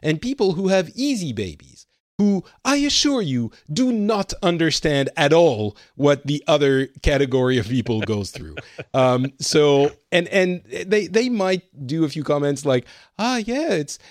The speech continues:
it's really hard when the baby doesn't sleep or when he cries a little bit." And you're like, <sighs> "Don't talk to me. You don't know. You don't, you, you think you do, but you don't."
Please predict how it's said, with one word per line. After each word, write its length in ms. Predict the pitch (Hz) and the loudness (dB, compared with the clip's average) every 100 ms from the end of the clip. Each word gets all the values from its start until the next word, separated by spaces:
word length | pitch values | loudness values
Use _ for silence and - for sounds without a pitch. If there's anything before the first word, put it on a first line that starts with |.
| _ | _
it's 340 | 175 170 - | -6 -4 -8
really 380 | 190 254 277 190 | -6 -4 -2 -2
hard 560 | 143 185 262 339 254 156 | -4 -4 -2 0 -2 -4
when 180 | 165 165 | -4 -6
the 60 | |
baby 440 | 156 190 247 214 151 | -2 -2 0 -2 -2
doesn't 440 | 170 202 180 175 | -2 -2 -4 -6
sleep 440 | - 302 311 - | -2 2 2 2
or 200 | 156 156 | -2 0
when 160 | 156 170 | 0 0
he 140 | 165 | 0
cries 420 | 160 190 226 285 180 | 0 2 2 4 2
a 80 | |
little 240 | 143 147 135 | 4 4 4
bit." 340 | 127 117 110 | 4 4 2
And 140 | 120 117 | 4 4
you're 100 | 120 | 6
like, 260 | 120 117 - - - - - | 4 2 -4 -12 -6 -6 -8
<sighs> 400 | - - _ - | -14 -20 _ 0
"Don't 300 | 214 262 - | 4 4 2
talk 260 | 113 107 - | 2 2 2
to 120 | 110 | 2
me. 100 | 110 | 4
You 220 | 107 151 | 4 4
don't 260 | 131 101 - | 2 2 0
know. 340 | 87 82 85 - _ | 0 0 -2 -6 _
You 140 | - 170 | 2 6
don't, 340 | 139 120 - | 6 4 2
you, 180 | 156 151 165 - | 2 2 0 2
you 180 | 180 214 | 4 4
think 320 | - 403 403 | 4 4 6
you 140 | 175 | 4
do, 360 | 123 120 98 82 - - _ | 6 6 4 -2 -12 -20 _
but 220 | - 170 170 | 2 2 0
you 60 | |
don't." 380 | 120 101 82 - | -2 -2 -4 -12